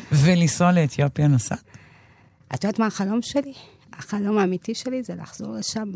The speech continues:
Speaker 2: עם הצגה מהממת לשם. כי אני באמת רוב הזמן, לפני שאנחנו, כשאני קמתי והרמתי את התיאטרון הזה, היו מביאים הצגה משם לפה.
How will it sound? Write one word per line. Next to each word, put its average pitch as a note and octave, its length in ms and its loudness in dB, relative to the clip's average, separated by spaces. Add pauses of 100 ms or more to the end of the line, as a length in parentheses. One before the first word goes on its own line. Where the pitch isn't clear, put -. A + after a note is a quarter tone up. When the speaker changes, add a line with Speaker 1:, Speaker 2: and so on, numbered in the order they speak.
Speaker 2:
עם F#3+ 220 -2
הצגה F3 480 -8
מהממת G3+ 720 -6
לשם. E3+ 300 -6 (520)
כי G3 280 4
אני A3 260 4
באמת G#3 300 4
רוב A#3+ 180 4
הזמן, A3+ 340 2
לפני A3 320 2
שאנחנו, G#3+ 480 2 (320)
כשאני G#3 360 2
קמתי A3 320 -2
והרמתי F3+ 420 -2
את A#3 100 -4
התיאטרון F#3+ 520 -2
הזה, D4+ 200 2 (840)
היו G3+ 200 6
מביאים G#3+ 520 4 (300)
הצגה G3+ 380 -2
משם A3 300 -4
לפה. F#3+ 400 -4